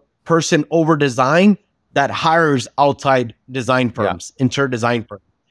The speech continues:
Speaker 1: or a project manager. Sometimes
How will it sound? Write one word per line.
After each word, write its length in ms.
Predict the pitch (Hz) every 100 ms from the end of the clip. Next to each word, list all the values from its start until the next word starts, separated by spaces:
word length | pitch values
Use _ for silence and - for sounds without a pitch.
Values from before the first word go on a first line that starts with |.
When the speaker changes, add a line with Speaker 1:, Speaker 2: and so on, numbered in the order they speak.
| _ _
Speaker 1:
or 160 | - 135
a 60 |
project 500 | 117 143 143 156 170
manager. 440 | 147 139 143 135 139
Sometimes 760 | - 151 147 175 151 135 -